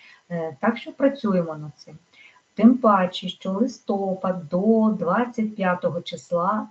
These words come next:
сприятливий період для інновацій, тому що немає жодної ретроградної особистої планети. Тому використовуємо ці дні най-, ну, саме таким <laughs>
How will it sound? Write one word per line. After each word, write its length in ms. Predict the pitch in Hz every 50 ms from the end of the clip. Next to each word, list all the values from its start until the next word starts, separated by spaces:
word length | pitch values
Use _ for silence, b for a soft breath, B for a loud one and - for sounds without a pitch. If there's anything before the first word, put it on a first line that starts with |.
| _
сприятливий 1040 | _ - _ _ - 190 196 196 190 175 175 175 175 180 196 214 214 - 226 202 196
період 480 | 190 - - 165 170 175 196 202 196 175
для 320 | 160 160 170 170 175 175 - -
інновацій, 960 | 196 202 214 220 240 233 214 208 196 180 170 156 151 - - - - 160 156 147 _
тому 240 | - 180 185 190 185
що 180 | - - 190
немає 480 | 180 180 180 180 180 175 175 170 160 156
жодної 680 | 156 165 170 190 214 233 240 220 190 180 180 170 156
ретроградної 880 | 151 180 170 170 - 170 165 151 160 175 175 190 202 196 202 202 196 185 -
особистої 840 | - 185 185 - - 180 165 147 160 165 180 180 - - 185 180 175
планети. 560 | 175 - 165 160 156 151 147 139 131 _ 180 _ _ _ b b b b b b b _
Тому 200 | - 196 202 208
використовуємо 880 | 196 175 175 - 175 170 156 - _ - 214 240 247 247 220 185 170
ці 200 | - - - -
дні 420 | 156 147 160 175 185 208 214 214 - - 156
най-, 260 | 180 202 220 226 220 - - -
ну, 220 | 185 196 185 165 156 151 - 117 120 170 165 - _ _ - -
саме 240 | 202 202 190 180 175 -
таким 280 | 160 - - 175 165 160 156 143 -
<laughs> 120 | 190 180